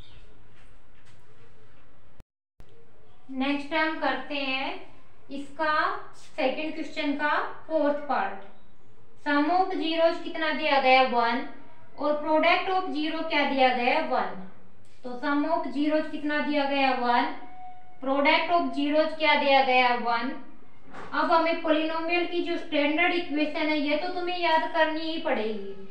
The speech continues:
इसमें वैल्यू पुट कर देंगे, एक्स स्क्वायर minus sum of zero क्या है? वन into में x plus में product of zero क्या है? x। तो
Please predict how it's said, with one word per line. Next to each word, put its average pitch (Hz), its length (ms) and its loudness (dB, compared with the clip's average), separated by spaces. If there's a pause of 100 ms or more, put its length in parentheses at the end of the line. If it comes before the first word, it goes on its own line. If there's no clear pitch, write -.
(260)
इसमें 320 300 0
वैल्यू 277 380 4
पुट 339 220 -6
कर 320 160 0
देंगे, 339 360 -6 (720)
एक्स 269 220 -2
स्क्वायर 311 720 2 (640)
minus 240 540 -2 (540)
sum 311 360 4
of 359 260 4
zero 330 360 0
क्या 320 180 4
है? 269 160 10 (120)
वन 233 420 2 (1040)
into 277 340 0
में 285 320 0 (180)
x 269 240 -2 (720)
plus 269 340 0
में 262 260 0
product 320 500 4
of 277 180 -2
zero 311 360 -2
क्या 277 140 2
है? - 360 -4
x। - 140 -8 (1080)
तो 269 120 0